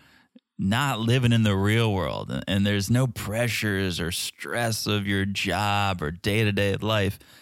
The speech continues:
Everything's great. And this vacation is the first time Dempsey said, "You know what?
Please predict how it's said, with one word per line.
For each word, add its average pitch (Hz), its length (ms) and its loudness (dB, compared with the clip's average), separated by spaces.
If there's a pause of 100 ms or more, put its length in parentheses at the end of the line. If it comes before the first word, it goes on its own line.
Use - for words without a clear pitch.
(240)
Everything's 151 600 0
great. - 380 -8 (920)
And 127 340 2 (1000)
this 135 260 0
vacation 139 760 0 (500)
is 127 140 2
the 123 80 0
first 143 300 -2
time 131 200 2
Dempsey 120 360 2
said, 120 400 0 (520)
"You 147 100 2
know 208 220 2
what? 202 300 0